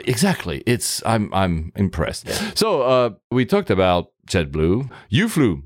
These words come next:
Speaker 1: JetBlue during the summer, but let's do maybe Mexico first.
Speaker 2: Yeah.
Speaker 1: And you went to Mexico with United?
Speaker 2: I
Speaker 1: What is
Speaker 2: did.
Speaker 1: wrong with you?
Speaker 2: I did.
Speaker 1: No,
Speaker 2: It was
Speaker 1: I'm
Speaker 2: my
Speaker 1: kidding.
Speaker 2: first
Speaker 1: <laughs>
Speaker 2: United flight in a long time, and it was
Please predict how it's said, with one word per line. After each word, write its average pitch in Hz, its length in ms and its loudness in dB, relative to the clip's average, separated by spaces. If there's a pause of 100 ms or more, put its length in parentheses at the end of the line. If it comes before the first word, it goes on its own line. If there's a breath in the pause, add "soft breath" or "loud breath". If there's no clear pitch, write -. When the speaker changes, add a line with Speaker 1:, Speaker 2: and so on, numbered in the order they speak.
Speaker 1:
JetBlue 85 340 0
during 78 220 0
the 69 100 -6
summer, 101 400 0 (300 loud breath)
but - 260 0
let's 113 200 0
do 120 140 0
maybe 92 440 2
Mexico 87 560 0
first. 78 360 -4
Speaker 2:
Yeah. 104 200 -6 (420 loud breath)
Speaker 1:
And 82 100 4
you 80 100 4
went 120 280 0
to 87 80 -2
Mexico 95 320 2
with 92 240 0
United? 139 720 0
Speaker 2:
I 113 140 -2
Speaker 1:
What - 160 4
is 151 60 4
Speaker 2:
did. 165 120 6
Speaker 1:
wrong 262 160 2
with 120 160 0
you? 76 200 -8
Speaker 2:
I 113 120 2
did. 135 280 2
Speaker 1:
No, 147 60 2
Speaker 2:
It 123 40 0
was - 120 -2
Speaker 1:
I'm 120 40 0
Speaker 2:
my 127 60 2
Speaker 1:
kidding. 101 140 0
Speaker 2:
first 147 280 2
Speaker 1:
<laughs> 127 140 0
Speaker 2:
United 131 300 2
flight 117 320 0
in 107 120 0
a 98 80 -2
long 120 400 0
time, 120 440 0
and 113 180 -2
it 110 120 2
was 104 340 -2